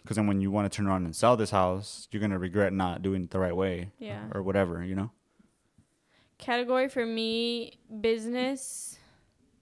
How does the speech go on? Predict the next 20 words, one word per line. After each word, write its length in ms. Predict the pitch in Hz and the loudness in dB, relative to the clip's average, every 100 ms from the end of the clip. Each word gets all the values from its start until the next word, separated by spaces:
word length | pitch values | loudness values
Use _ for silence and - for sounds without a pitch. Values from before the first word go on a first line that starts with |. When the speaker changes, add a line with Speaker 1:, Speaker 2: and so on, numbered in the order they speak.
| _ _ | _ _
Speaker 2:
li-, 260 | 220 214 - | -6 -4 -6
slash 380 | - 220 214 - | -6 -6 -6 -6
life, 400 | 202 202 269 - _ _ - _ _ _ | -4 -2 -4 -6 _ _ -20 _ _ _
like, 140 | 214 214 | -8 -4
ours. 500 | 208 214 262 302 - - | -2 -2 -4 -6 -12 -8
I 120 | 226 | -8
think 260 | 226 262 262 | -4 -6 -4
I 80 | 226 | -4
really 340 | 226 220 226 | -2 -2 -4
wanna 220 | 226 226 | -6 -6
either 360 | 220 220 214 208 202 - | -6 -6 -6 -6 -8 -6
buy 220 | 220 214 220 | 0 0 0
land 680 | 208 196 196 220 269 262 - | -2 -4 -4 -4 -2 -4 -6
or, 200 | 220 214 | -2 -2
if 140 | 214 | -2
not, 420 | 214 208 208 202 - _ _ _ - | -4 -2 -2 -4 -10 _ _ _ -2
get 200 | 220 220 | -2 0
another 300 | 220 208 208 | -2 -4 -6
flip 320 | - 214 208 | -4 -4 -4
and 200 | 214 | -8